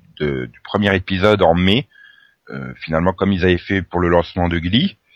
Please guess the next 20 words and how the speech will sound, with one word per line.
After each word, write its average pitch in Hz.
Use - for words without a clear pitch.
Et 120
là, 123
on 143
vient 117
d'apprendre 113
que, -
euh, 95
eh 90
ben, 92
ce, 80
il 78
y 80
aurait 87
rien 82
qui -
serait -
diffusé 87
en 82
mai 98
parce -